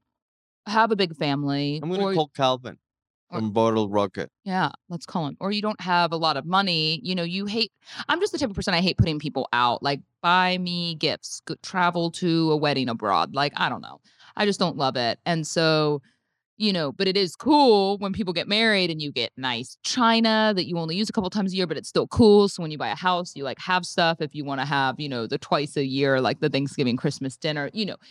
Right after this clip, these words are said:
Speaker 1: the important
Speaker 2: No, but it's
Speaker 1: holidays.
Speaker 2: so amazing because, like, let's say you have a client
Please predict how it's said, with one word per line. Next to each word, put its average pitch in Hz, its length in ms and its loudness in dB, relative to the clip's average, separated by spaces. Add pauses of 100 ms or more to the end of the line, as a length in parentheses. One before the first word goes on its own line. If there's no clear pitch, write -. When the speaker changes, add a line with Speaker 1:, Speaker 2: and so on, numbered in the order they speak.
Speaker 1:
the 185 120 0
important 147 560 -2
Speaker 2:
No, 165 40 -10
but - 20 -
it's - 20 -
Speaker 1:
holidays. 170 600 0
Speaker 2:
so 247 180 2
amazing 220 560 -2
because, 165 340 -2
like, 160 240 2
let's 180 240 0
say 175 420 2 (600)
you 151 140 0
have 156 200 2
a 143 60 2
client 143 540 -2